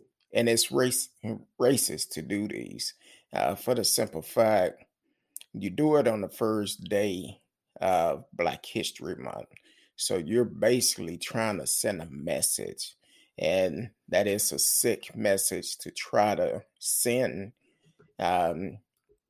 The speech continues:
especially to the university and also to the Black community, regardless of who ever made these threats. They need to be held accountable, uh, regardless of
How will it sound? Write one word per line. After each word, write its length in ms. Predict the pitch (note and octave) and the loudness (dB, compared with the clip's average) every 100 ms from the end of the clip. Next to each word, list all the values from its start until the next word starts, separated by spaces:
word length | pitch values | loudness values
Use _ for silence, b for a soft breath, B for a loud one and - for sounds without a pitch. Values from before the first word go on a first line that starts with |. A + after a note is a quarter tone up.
| _ - | _ -16
especially 680 | - - - A#2 - A2+ G2+ | -4 0 4 4 2 -2 -4
to 200 | - A#2 | -4 -4
the 140 | G2 F2 | -2 -2
university 1040 | F2 G2 E2 - F#2+ A#2+ - A2 A#2 A#2 b b b _ | -4 -6 -6 0 0 0 -4 -4 -6 -8 b b b _
and 140 | A#2+ | 4
also 400 | C3+ A#2+ - G#2+ | 6 6 4 0
to 180 | F2+ - | 0 -4
the 100 | F2 | -6
Black 360 | C#2+ F#2 D#2+ - | -2 0 0 -4
community, 720 | - C2 G2+ G#2+ - - D#2 | -12 -6 -2 -2 -4 -8 -10
regardless 680 | - - G#2+ B2 C#3 B2 - | -8 2 10 10 10 4 0
of 160 | - - _ | -8 -10 _
who 420 | C#3+ C#3 F#3 C#3 C3 _ _ | 0 0 0 -6 -12 _ _
ever 280 | A2+ A2 A2 | 2 4 2
made 380 | F#2+ G#2 G#2+ - | 2 0 0 -6
these 260 | - C2+ - | -10 -10 -10
threats. 600 | - B1 - - - - _ b b b b b _ | -4 -2 -2 -4 -10 -10 _ b b b b b _
They 160 | D#2 F2 | -2 0
need 260 | A2 B2 | 2 2
to 60 | A2+ | 2
be 200 | A2+ A2 | -2 -2
held 400 | G2 A2+ F#2+ F2+ - | 0 2 4 2 -4
accountable, 720 | - - E2 - - A1 - - _ _ _ _ _ _ _ | -10 -6 -4 -6 -10 -16 -18 -20 _ _ _ _ _ _ _
uh, 200 | G#2 F2+ C#2+ | 2 2 2
regardless 720 | F2 F#2+ G2 G2 F#2 D2 - | -2 2 4 4 0 -2 0
of 420 | F2+ D#2 D#2 | 2 2 0